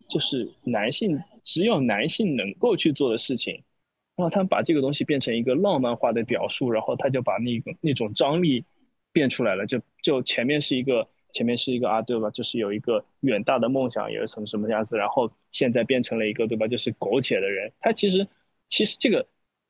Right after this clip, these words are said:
这两，这两个本身的，就是前后的两个，即使他们在他们的话术里面也不是一个特别有张力的东西，而只是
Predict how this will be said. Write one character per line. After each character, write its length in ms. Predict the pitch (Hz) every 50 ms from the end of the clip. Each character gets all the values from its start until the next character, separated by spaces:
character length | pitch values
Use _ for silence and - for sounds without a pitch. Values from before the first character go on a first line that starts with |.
| _ _ _ -
这 200 | - 339 311 262
两， 160 | 185 - - _ -
这 140 | - - 269
两 180 | 202 135 120
个 100 | 135 185
本 240 | 175 - - 123 107 104
身 240 | - - 190 208 117
的， 180 | - 110 - - -
就 80 | 151
是 160 | - - 131
前 280 | - - - - 113 123
后 200 | 135 - 240 247
的 80 | 170 131
两 260 | 123 120 101 95 113
个， 240 | - - 143 123 _ _ _ _ _ _ _ -
即 140 | - 156 185
使 140 | - -
他 140 | 143 - 160
们 240 | 170 156 139 127 - _ _ -
在 120 | - 180
他 140 | - - 208
们 80 | 208 196
的 80 | 180
话 160 | - - 170
术 120 | 151 - 139
里 60 | 120
面 220 | 113 107 107 120
也 100 | 117 113
不 220 | 104 - - 110 113
是 160 | - - 226
一 120 | 196 143
个 280 | 123 - 131 117 - - _ _ _ _ _
特 240 | - 160 185 185 147
别 240 | 120 123 117 117 123
有 160 | 117 101 101
张 240 | 104 - 113 120 123
力 100 | 127 123
的 120 | 113 107
东 180 | 98 107 110 110
西， 260 | 110 - 104 90 - _ _ _ _ -
而 160 | - 131 160 165
只 240 | - - 117 107 104
是 340 | - - - 151 135 120